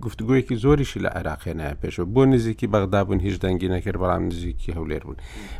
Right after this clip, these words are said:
بەڵام بایدن کە ئەو کاتیش و ئێستاش زیاتر لە ئۆباما هەرێمی کوردستان دەناسی و هیچ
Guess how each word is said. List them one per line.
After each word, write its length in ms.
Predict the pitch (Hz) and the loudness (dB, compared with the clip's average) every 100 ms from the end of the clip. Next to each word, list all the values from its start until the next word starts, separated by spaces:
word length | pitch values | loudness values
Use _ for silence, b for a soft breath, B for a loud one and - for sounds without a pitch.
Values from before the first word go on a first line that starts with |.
| - - | -4 2
بەڵام 280 | 110 113 107 - - - - - - - 113 - | 4 4 0 -4 -18 -18 -18 -18 -18 -12 -10 2
بایدن 560 | 107 101 98 107 160 175 | 6 8 6 8 8 8
کە 180 | - 131 110 | 4 0 2
ئەو 100 | 95 | 0
کاتیش 720 | - 92 85 - 78 - 92 | 2 0 0 -4 -4 -4 -4
و 220 | 85 85 b b b b b - | -4 -6 b b b b b -2
ئێستاش 540 | 101 92 - 92 90 82 - - 82 | 0 0 0 2 2 0 -6 -6 -2
زیاتر 360 | 87 82 - 147 | 0 2 2 4
لە 60 | 139 | 4
ئۆباما 480 | 95 90 85 82 73 - b b b - | 4 2 2 0 -2 -8 b b b 2
هەرێمی 320 | 98 90 87 | 4 4 2
کوردستان 560 | - - 80 - 90 80 | 0 0 -4 -2 -2 -2
دەناسی 560 | 80 78 76 - - 80 | -4 -4 -6 -6 -6 -6
و 20 | - - - b b b b b b b b - - - - | -8 -14 -16 b b b b b b b b -18 -18 -14 -4
هیچ 300 | 117 139 - | 0 0 -2